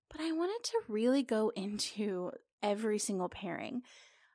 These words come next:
I don't want this to be my entire podcast for, like, three months. <laughs> And so I'm gonna do it every single Wednesday until we get through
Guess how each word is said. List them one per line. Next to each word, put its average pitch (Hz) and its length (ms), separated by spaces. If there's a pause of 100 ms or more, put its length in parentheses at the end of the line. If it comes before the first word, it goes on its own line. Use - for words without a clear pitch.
(260)
I 247 460
don't 233 240
want 233 140
this 254 160
to 233 100
be 226 140
my 214 140
entire 196 600
podcast 269 880
for, 254 320
like, 240 260
three 277 220
months. 311 460
<laughs> 254 280
And 302 200
so 233 420 (460)
I'm 233 200
gonna 269 160
do 269 140
it 254 180
every 226 220
single 262 260
Wednesday 220 440
until 208 260
we 196 120
get - 200
through 185 220